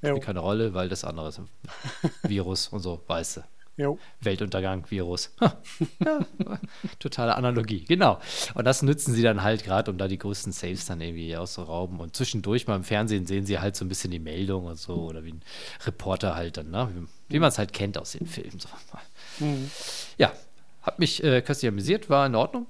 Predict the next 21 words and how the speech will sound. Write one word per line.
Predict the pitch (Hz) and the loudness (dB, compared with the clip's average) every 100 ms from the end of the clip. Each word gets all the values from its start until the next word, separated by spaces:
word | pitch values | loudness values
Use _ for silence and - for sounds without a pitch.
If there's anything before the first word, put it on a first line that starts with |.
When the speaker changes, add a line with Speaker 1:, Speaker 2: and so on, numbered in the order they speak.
| - | -4
Speaker 2:
Also | 170 135 127 127 170 - - - - - | -2 0 -2 -2 -8 -12 -14 -14 -16 -12
kann | - 127 | -6 -6
man | 123 | -6
sich | 117 | -4
gerne | 120 110 | -2 0
angucken. | 139 - 160 - | 0 -2 -4 0
Ist | 147 - | 2 2
jetzt | 143 - | 0 2
auch | 123 127 - | 2 2 0
wirklich, | 135 - 127 127 - | -4 -2 -2 -2 -2
äh, | - 120 113 113 110 110 - - - - - - | 0 2 4 4 2 -2 -8 -16 -16 -16 -16 -6
easy | 143 135 123 | -4 0 0
watching, | 110 123 - 127 | 2 2 0 2
also | 110 110 | 2 2
jetzt | 104 120 | 0 -2
nicht, | 123 - - | -2 -2 -2
äh, | 107 | -2
bedrückend | 107 104 95 123 - 110 - | 0 -2 2 0 2 -4 -4
und | 110 98 - | -6 -6 -8
lustig | 107 123 - 107 95 - | -4 -4 -2 -4 -4 -6
und | 95 92 | -8 -8